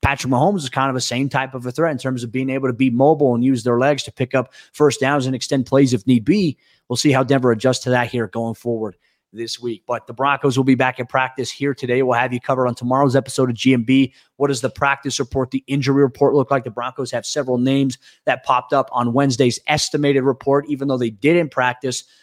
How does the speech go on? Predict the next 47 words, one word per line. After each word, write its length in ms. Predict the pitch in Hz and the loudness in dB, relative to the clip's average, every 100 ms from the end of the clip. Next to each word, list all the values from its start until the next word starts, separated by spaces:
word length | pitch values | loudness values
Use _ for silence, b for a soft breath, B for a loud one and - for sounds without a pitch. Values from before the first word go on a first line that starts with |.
| b | b
What 140 | 139 151 | 0 2
it 80 | 147 | 2
would 180 | 127 | -2
look 300 | 120 147 - | 4 2 4
like 220 | 131 127 143 | 2 2 -2
if 100 | - | -4
they 140 | 110 | -6
had 300 | - 123 113 | 0 -2 -2
practiced, 500 | - 117 110 113 - | -2 -2 -2 -8 -2
though. 240 | 120 110 b b - | 0 0 b b -2
Ben 180 | 131 117 | 0 0
Powers 380 | 120 123 120 | 0 0 0
would 100 | 113 | -2
have 80 | 120 | -2
missed 220 | 123 - | -2 -4
with 100 | 117 | -10
a 20 | 98 | -4
foot 240 | - 131 | 2 4
injury. 300 | 131 131 127 | 4 4 2
P 160 | - 120 | 2 -2
J 140 | 110 | -2
Locke 260 | 113 127 120 | 0 0 0
would 100 | 123 | -4
have 60 | |
missed 180 | 127 - | -4 -6
with 120 | 117 | -12
a 20 | 104 | -8
foot 240 | 131 123 | -2 0
injury 360 | 120 120 113 98 | 0 0 -2 -4
as 180 | 92 | -8
well. 400 | 98 135 135 117 b b - | 0 2 2 0 b b -4
So 120 | 127 | -2
we'll 120 | 123 | 0
see 180 | - 131 | 2 2
where 100 | 120 | 2
Denver's 360 | 123 120 107 | 0 0 0
at 220 | 117 117 - | -2 -4 -6
here 260 | 117 110 _ _ - | -6 -6 _ _ -8
on 220 | 107 104 | -8 -4
Thursday 440 | 123 131 113 113 101 | 2 2 2 0 -2
as 100 | 98 | -2
they 120 | 127 | -2
prepare 480 | 135 123 123 95 - | -2 -4 -4 -6 -8
for 140 | - 101 | -8 -4
Sunday 360 | - 117 123 | 0 2 2
Night 220 | 123 120 | 2 0
Football 500 | - 117 - 107 107 | -2 -2 0 0 0